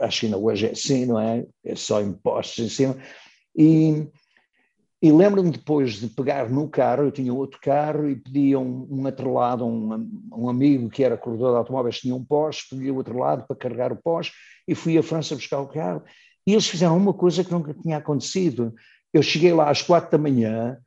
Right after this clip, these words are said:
e eles saíram da cama e deram-nos a cama ainda <laughs> quente. E nós deitamos na cama deles, eles foram tomar café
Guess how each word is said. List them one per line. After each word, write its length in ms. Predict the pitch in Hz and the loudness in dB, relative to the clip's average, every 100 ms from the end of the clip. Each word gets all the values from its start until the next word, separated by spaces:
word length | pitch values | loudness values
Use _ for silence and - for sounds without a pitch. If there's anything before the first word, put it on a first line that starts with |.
| _ _ - | _ _ 0
e 100 | 135 | 4
eles 260 | 180 - - | 4 2 4
saíram 420 | 143 151 170 165 | 4 6 2 0
da 140 | 156 | 0
cama 580 | 147 - 107 110 117 131 | -2 -2 -2 -2 -4 -4
e 120 | - | -2
deram-nos 420 | 123 165 175 160 160 | 2 2 2 0 -2
a 60 | |
cama 340 | - 131 127 120 | 2 2 2 0
ainda 300 | 139 165 123 | 0 -2 -4
<laughs> 40 | - | -4
quente. 240 | - 107 - - - 156 - 202 175 185 143 156 - 208 | -2 -2 -2 -16 -8 -8 -6 -8 -4 -6 -6 -10 -10 0
E 160 | 196 190 | 0 4
nós 340 | 170 160 156 | 4 4 2
deitamos 560 | 151 175 - - 160 139 | 2 0 -2 -8 -6 -4
na 140 | 160 | -4
cama 300 | - 160 165 | -4 -6 -6
deles, 420 | 160 165 160 156 | -4 -4 -4 -4
eles 160 | 160 156 | -6 -6
foram 220 | 165 160 | -6 -6
tomar 240 | 156 156 | -6 -6
café 600 | 147 147 - 156 151 156 | -4 -4 0 0 2 0